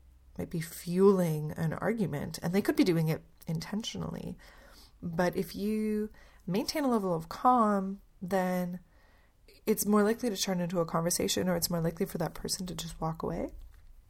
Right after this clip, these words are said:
And of course, sitting in a car with my family, it is, there is no chance of anyone <laughs> walking away. But a lot of it was, I think a lot of,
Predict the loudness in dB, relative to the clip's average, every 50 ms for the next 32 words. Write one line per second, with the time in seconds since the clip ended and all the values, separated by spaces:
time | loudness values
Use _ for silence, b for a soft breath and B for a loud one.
0 | -20 -20 -20 -20 -20 -20 -20 -18 -10 -4 -2 -2 -2 -2 -2 -2 0 0 0 0
1 | 0 0 0 0 0 -2 2 8 10 10 10 10 8 4 0 2 2 2 2 2
2 | 2 0 -2 -4 -8 B B B B B B B B -12 -8 -6 -6 -6 -6 -6
3 | -4 0 4 6 6 6 10 12 10 10 12 10 8 8 8 6 2 0 -2 -6
4 | -8 -2 0 0 0 2 0 0 0 -2 -2 0 2 4 6 6 6 6 4 0
5 | -2 -4 B B B B B B B B B B B B B B -8 -6 -6 -6
6 | -4 -2 -2 0 0 0 0 -2 -4 -10 -20 b b b b b b b b b
7 | b b -20 -20 -20 -20 -6 0 0 2 4 4 4 4 4 4 4 4 2 2
8 | 2 0 -2 -2 0 0 0 0 -2 -2 -4 -6 -6 -6 -6 -6 -8 -12 -18 -20
9 | _ _ _ -20 -20 _ -20 -20 -20 -20 -20 -20 -20 -20 -20 -20 -12 -2 -2 0
10 | 0 2 2 4 6 8 8 8 6 4 2 -4 -10 -18 -20